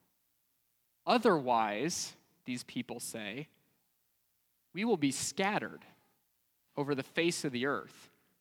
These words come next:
See, before God scatters them, they're afraid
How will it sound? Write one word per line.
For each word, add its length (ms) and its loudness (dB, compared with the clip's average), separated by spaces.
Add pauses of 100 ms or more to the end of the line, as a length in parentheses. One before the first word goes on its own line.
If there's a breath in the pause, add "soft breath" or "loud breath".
(1080)
See, 140 -2
before 360 4 (220 loud breath)
God 320 8
scatters 800 6 (120)
them, 540 4 (760)
they're 100 -8
afraid 800 2